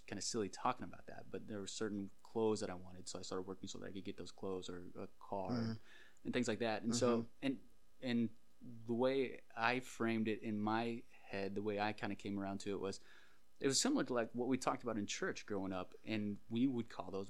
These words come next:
Speaker 1: blessings. You know, I'm
Speaker 2: Mm-hmm.
Speaker 1: blessed to have these
Speaker 2: Mm-hmm.
Speaker 1: things, and there's, you know, some people who don't have access to these,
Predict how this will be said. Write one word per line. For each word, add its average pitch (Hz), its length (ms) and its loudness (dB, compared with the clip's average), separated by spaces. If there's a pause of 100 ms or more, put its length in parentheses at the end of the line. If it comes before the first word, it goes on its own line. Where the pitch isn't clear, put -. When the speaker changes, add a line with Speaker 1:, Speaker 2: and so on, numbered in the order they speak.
(120)
Speaker 1:
blessings. 123 600 0 (120)
You 107 80 -4
know, 104 120 0
I'm 107 220 0
Speaker 2:
Mm-hmm. 139 180 -2
Speaker 1:
blessed 139 400 -2
to - 100 -2
have 120 220 2
these 123 180 2
Speaker 2:
Mm-hmm. 127 80 -4
Speaker 1:
things, 82 240 -6
and 92 180 -4
there's, 98 360 -6
you 110 80 -2
know, 104 80 -4
some 104 300 -6
people 104 260 -6
who 101 80 -4
don't 110 260 2
have 110 180 -8
access 101 340 -6
to 107 60 -6
these, 101 220 -4